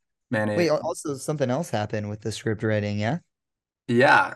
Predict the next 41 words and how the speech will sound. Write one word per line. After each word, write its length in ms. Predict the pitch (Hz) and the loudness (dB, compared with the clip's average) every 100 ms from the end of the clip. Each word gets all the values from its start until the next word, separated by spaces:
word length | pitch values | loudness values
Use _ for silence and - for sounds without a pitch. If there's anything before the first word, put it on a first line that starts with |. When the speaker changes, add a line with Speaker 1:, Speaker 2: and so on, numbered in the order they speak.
| - | -10
Speaker 1:
y-, 140 | 120 127 | -10 -2
Manny, 320 | 135 160 104 | 0 0 0
your 160 | 107 | 0
transitions 600 | 113 131 120 139 - 123 110 | 0 0 -2 -2 -4 -4 -4
are 80 | |
so 340 | 101 - 156 160 | -6 -6 -2 -2
smooth 400 | 127 127 151 - | 0 -2 -4 -6
today. 260 | 107 110 | -8 -6
Yeah, 260 | 110 143 110 | 0 2 2
so 360 | - 139 131 - | 0 0 0 -2
if 180 | 143 143 | -4 -4
you 80 | 175 | -4
guys 200 | 202 170 | -2 0
didn't 260 | 160 127 | 0 2
know, 460 | 123 117 117 117 117 | 2 0 0 -2 -8
screenwriters 800 | - - - - 160 175 165 160 | -18 -16 -10 -4 -2 2 4 4
in 100 | 131 | 4
Hollywood 360 | 123 127 123 120 | 4 4 2 2
have 140 | 110 | 0
been, 360 | 110 113 110 107 - | -2 -4 -4 -10 -10
um, 300 | 113 110 107 | -6 -6 -4
Speaker 2:
Thank 120 | 107 | 0
you 60 | 107 | 0
for 140 | - | -2
that. 180 | 104 104 - | -8 -12 -8
I 40 | 113 | -6
appreciate 400 | 110 117 - - | -4 -4 -6 -10
it. 320 | - - 143 - | -12 -8 -8 -4
Speaker 1:
<laughs> 40 | |
Speaker 2:
Um, 400 | 110 113 - 117 | -6 -6 -8 -6
Speaker 1:
screenwriters 720 | 117 123 - 185 240 233 208 | -6 -6 -2 0 2 2 2
in 60 | 170 | 2
Hollywood 420 | 147 143 147 143 | 4 4 4 2
have 140 | 139 127 | 2 2
been 100 | 135 | 0
on 120 | 120 | 0
strike 340 | - 131 123 | -2 0 0
for 140 | 123 113 | -2 -6
months 500 | 113 127 139 131 110 | -2 0 0 -2 -10
now, 280 | 101 110 113 | -12 -12 -10
right? 400 | 110 110 117 | -6 -4 -6